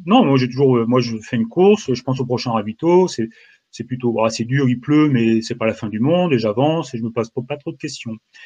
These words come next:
Et la fois où je me suis posé cette question-là, il y avait pas d'alternative. C'était, euh, euh, c'est-à-dire que la question du mental à ce moment-là, euh, j'ai, j'en ai parlé sur, dans une vidéo, euh, je pense que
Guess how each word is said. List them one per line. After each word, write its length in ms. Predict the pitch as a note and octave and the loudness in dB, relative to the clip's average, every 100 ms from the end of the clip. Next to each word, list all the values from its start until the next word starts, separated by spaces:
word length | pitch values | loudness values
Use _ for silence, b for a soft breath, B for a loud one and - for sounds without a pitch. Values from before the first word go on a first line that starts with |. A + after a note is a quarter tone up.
| B - | B -2
Et 40 | |
la 120 | A#2 | 0
fois 120 | A#2 F#3 | 2 2
où 20 | |
je 40 | |
me 60 | D3+ | 2
suis 80 | C#3 | -2
posé 160 | C#3 | -2
cette 160 | C3+ B2 | -2 -4
question-là, 380 | A#2 - D3 B3+ | -6 -4 2 2
il 60 | |
y 20 | C3 | 2
avait 100 | A2+ | 0
pas 160 | G3 | -2
d'alternative. 560 | F3 C3 C3+ C3 B2 A2+ | -2 -4 -2 -2 -4 -8
C'était, 400 | A#2 - D#3 E3 | -6 -2 0 4
euh, 200 | A#2 G#2 _ _ _ _ _ - | 2 0 _ _ _ _ _ -12
euh, 180 | A2+ A2 | -8 -6
c'est-à-dire 220 | B2+ C3 | -2 0
que 60 | C#3 | 0
la 60 | |
question 240 | C#3+ F3+ F#3 | 0 0 0
du 100 | E3 | 2
mental 300 | D#3 C#3+ C#3+ | 2 2 2
à 40 | |
ce 120 | C3+ | 0
moment-là, 440 | A#2+ B2+ G3+ A#3 - - | -2 0 2 0 -2 -12
euh, 160 | A#2+ A#2 - b b _ - | -10 -10 -12 b b _ -2
j'ai, 240 | C3+ F3+ G3+ G3 G3 | 0 0 -8 -12 -6
j'en 140 | D3+ | 0
ai 80 | F3+ | 2
parlé 220 | F3 F3+ | 4 4
sur, 120 | F#3+ C#3 | 2 0
dans 140 | C3 | 2
une 140 | C3+ | 2
vidéo, 560 | B2+ A#2+ C3+ G#3 A3+ - | 2 2 2 4 2 -2
euh, 180 | C3 A#2+ | -8 -8
je 120 | A2+ - | -8 -4
pense 180 | F3 | -4
que 80 | D#3 | -4